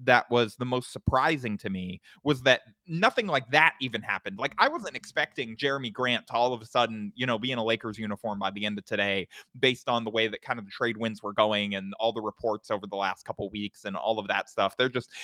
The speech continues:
it didn't seem like they were going to be able to have the ammo to make a major move unless they were just like, "Hey, we're getting rid of Westbrook. We're attaching this first round pick. That's kind of our fireworks." I, I'm just surprised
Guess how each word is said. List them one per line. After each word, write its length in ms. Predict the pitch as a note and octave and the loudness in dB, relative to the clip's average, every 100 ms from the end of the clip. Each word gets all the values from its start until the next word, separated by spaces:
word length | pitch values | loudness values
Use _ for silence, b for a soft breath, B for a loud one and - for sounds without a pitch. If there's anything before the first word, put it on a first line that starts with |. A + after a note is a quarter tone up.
| B | B
it 120 | E3 | 0
didn't 200 | B3 A3+ | 2 -2
seem 200 | - G3 E3 | -2 -2 0
like 160 | C3+ | 2
they 80 | D3 | 2
were 100 | C3 | 2
going 220 | B2+ C3+ | 0 -2
to 60 | A#2 | -2
be 100 | A#2+ | -2
able 140 | A#2+ | 0
to 60 | G2+ | 0
have 240 | C3+ B2+ | 2 2
the 160 | A#2 - | 0 -2
ammo 340 | B2 B2 A2+ | -2 0 -2
to 120 | G#2 A2+ | -2 -2
make 200 | A2+ A2+ | -2 0
a 40 | |
major 360 | G2 A2 A2+ C3+ | 0 0 0 -2
move 280 | C#3+ D#3 D3+ | 0 0 0
unless 300 | B2 B2 C#3 | -2 -2 0
they 100 | C#3 | 0
were 140 | A#2+ A2 | -2 0
just 220 | A2+ - | -2 2
like, 260 | A2+ G2+ - _ _ - | 4 4 0 _ _ 2
"Hey, 360 | C3+ C3 A#2 - | 6 8 6 -2
we're 100 | A2+ | -4
getting 240 | A#2+ C#3 C#3 | 2 2 4
rid 140 | C3 | 0
of 80 | A#2+ | 4
Westbrook. 500 | A#2 A2+ - A2 - | 4 2 2 0 2
We're 100 | A2 | -2
attaching 440 | G#2 B2 - B2 | 0 0 0 -6
this 120 | A2 - | -12 -8
first 280 | A#2 A2 | -8 -4
round 240 | A#2 G#2 G2+ | 0 0 0
pick. 240 | G#2 G2 _ - | -2 -4 _ -4
That's 240 | A#3 - | -2 -2
kind 220 | - A2+ | 0 0
of 60 | G#2 | 2
our 120 | G2+ | 0
fireworks." 720 | G2 G2 G2 F#2+ G2 F#2+ - - | 0 0 0 0 -2 -4 -8 -4
I, 100 | B2 | -2
I'm 240 | C3 E3+ F3+ | 0 -2 -2
just 220 | D#3+ - | -4 -6
surprised 640 | A#2 A#2+ G#2+ G2+ G2 - | -6 2 4 2 0 -6